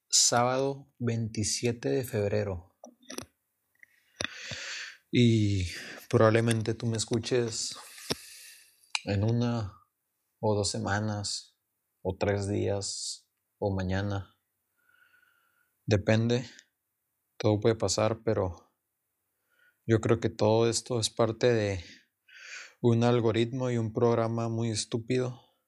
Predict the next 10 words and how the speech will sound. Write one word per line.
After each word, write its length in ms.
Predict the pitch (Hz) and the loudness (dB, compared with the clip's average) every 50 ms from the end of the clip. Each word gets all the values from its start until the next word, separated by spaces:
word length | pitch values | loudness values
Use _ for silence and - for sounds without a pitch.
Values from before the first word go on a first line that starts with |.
| _ _ _ _ _ _ - | _ _ _ _ _ _ -4
y 100 | 113 107 | -2 -2
es 140 | 95 - | -2 -2
por 180 | - - 107 98 | 0 2 4 4
eso 540 | 98 92 - - 113 110 110 104 95 - - - _ _ _ _ _ _ _ _ _ _ _ _ _ _ _ _ _ _ _ _ - - - - - - - _ _ - - - | 4 2 0 -2 -2 -2 -2 -2 -6 -10 -16 -20 _ _ _ _ _ _ _ _ _ _ _ _ _ _ _ _ _ _ _ _ -12 -8 -8 -6 -8 -8 -12 _ _ -16 -6 0
que 80 | - 104 | 0 2
este 240 | 98 95 - - | 2 0 -2 -4
podcast 560 | 95 - - 104 107 - - 113 95 - - - | -4 -2 -2 -2 -2 -2 -2 -2 -2 -2 -4 -4
tiene 520 | 113 110 110 110 107 107 107 101 87 87 - _ _ _ _ _ _ _ _ _ _ _ _ _ _ _ _ _ _ _ _ - - | -4 -2 0 0 0 -2 -2 -4 -6 -8 -12 _ _ _ _ _ _ _ _ _ _ _ _ _ _ _ _ _ _ _ _ -8 -4
este 240 | 107 101 - - 117 | -2 -2 2 2 0
significado, 920 | - - 117 120 120 107 113 95 - - 110 117 123 123 120 120 - _ | 0 0 -2 -2 -2 -2 -2 -4 -2 0 2 2 2 2 0 -4 -10 _